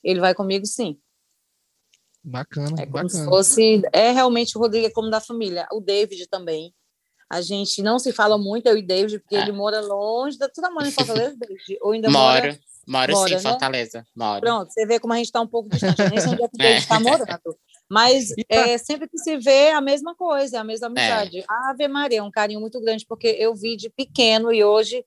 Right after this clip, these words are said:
Speaker 1: né, já, já fez uma faculdade, já tá aí toda elegante, e dando ensinamentos de moda, de close, de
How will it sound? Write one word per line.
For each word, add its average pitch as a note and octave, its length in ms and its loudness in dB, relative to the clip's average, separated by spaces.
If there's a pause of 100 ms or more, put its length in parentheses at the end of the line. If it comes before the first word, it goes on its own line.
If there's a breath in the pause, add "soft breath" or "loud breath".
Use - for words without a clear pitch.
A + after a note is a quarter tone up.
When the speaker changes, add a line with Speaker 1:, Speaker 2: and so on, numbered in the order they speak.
(360)
Speaker 1:
né, G#3 220 2
já, F#3+ 580 2
já F3+ 220 -4
fez F#3+ 340 -4
uma F#3 140 -10
faculdade, E3+ 920 0
já F3 380 -4 (100)
tá F#3 120 2
aí F3 140 -2
toda F#3+ 280 -2
elegante, F3 920 -4 (340 loud breath)
e A#3 200 0
dando A#3 220 4
ensinamentos G#3+ 920 0
de F#3+ 160 -2
moda, F#3+ 560 2
de F3 260 -10
close, G3 500 0
de E3+ 120 -16